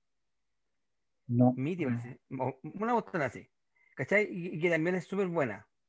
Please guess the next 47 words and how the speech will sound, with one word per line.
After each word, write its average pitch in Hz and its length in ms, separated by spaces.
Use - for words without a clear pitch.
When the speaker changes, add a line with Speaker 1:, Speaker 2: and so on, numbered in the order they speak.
Speaker 2:
Y 240 140
Speaker 1:
Hizo 262 100
Speaker 2:
una 208 40
película 262 280
Speaker 1:
Zoolander. 151 300
Speaker 2:
seria. - 120
Ah, 208 140
mira, 147 240
esa 156 120
no 190 100
la 180 60
Speaker 1:
¿Te 156 40
Speaker 2:
vi. 135 60
Speaker 1:
acuerdas 156 280
de 190 80
Zoolander? 302 440
La 127 140
de 123 60
los 123 120
Speaker 2:
No, 120 140
no. 113 120
Speaker 1:
modelos. 226 580
Speaker 2:
No, 180 120
no, 170 180
no, 147 60
esa 147 160
no 156 80
la 120 140
he 117 40
visto. - 200
Speaker 1:
Él 147 240
que - 100
tenía 120 240
la 113 80
mirada 110 340
así - 180
seductora 110 520
y 107 60
levantaba 107 340
una 107 140
pura 110 180
ceja, - 400
y - 160
la 113 80
mirada 113 240
era 113 160
para, 107 340